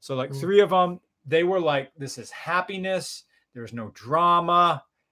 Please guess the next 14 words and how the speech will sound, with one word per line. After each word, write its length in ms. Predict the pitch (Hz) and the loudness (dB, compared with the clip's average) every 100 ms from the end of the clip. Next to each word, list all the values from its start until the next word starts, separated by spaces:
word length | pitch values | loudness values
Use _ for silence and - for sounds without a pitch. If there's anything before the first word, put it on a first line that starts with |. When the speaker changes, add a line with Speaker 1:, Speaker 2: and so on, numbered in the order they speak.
| _ _ _ _ _ _ _ _ _ _ - | _ _ _ _ _ _ _ _ _ _ -4
Speaker 1:
I'm 140 | 180 | -4
just 140 | 196 | -4
gonna 140 | 208 160 | -4 -4
end 220 | 147 123 | -2 -4
it. 80 | 104 | -2
I 80 | 110 | -2
don't 140 | 147 | -2
wanna 140 | 170 | -2
go 120 | 165 165 | 0 2
to 80 | |
any 220 | 147 147 143 | 2 0 -2
other 180 | 127 | 0
weddings 360 | 110 101 90 80 | -2 -4 -8 -12
anymore." 380 | 90 82 85 | -16 -18 -20